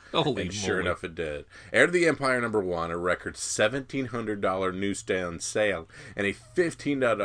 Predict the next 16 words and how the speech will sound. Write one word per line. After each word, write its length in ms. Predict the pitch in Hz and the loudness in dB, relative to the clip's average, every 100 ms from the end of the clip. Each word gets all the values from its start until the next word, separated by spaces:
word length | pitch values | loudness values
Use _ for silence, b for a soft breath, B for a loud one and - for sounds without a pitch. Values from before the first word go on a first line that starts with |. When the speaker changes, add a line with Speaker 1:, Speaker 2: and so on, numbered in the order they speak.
| - - - | -4 -8 -20
Speaker 2:
fifteen 340 | - 143 - 139 | -4 -4 0 -2
hundred 200 | 101 85 | 0 -2
dollar 200 | 82 82 | -4 -4
sale 340 | - 82 85 | -4 -4 -4
for 180 | 85 95 | -2 -2
a 40 | |
regular 640 | 80 90 107 131 156 156 147 | 0 4 4 4 0 0 0
cover 400 | - - 151 110 | -2 -2 0 0
s-, 260 | - - - B B B | -2 -8 -10 B B B
sale 400 | - 95 87 85 - B B | -6 -2 0 -2 -6 B B
has 180 | 98 98 | -2 2
this 160 | 123 117 | 0 0
book 280 | 113 117 - | -2 -4 -4
going 380 | 110 101 98 95 110 | -2 0 0 -2 -4
out 480 | 104 98 107 110 - - B B B - | -2 0 -2 -2 -8 -12 B B B -4
of 440 | 80 78 78 78 | 0 0 -2 -6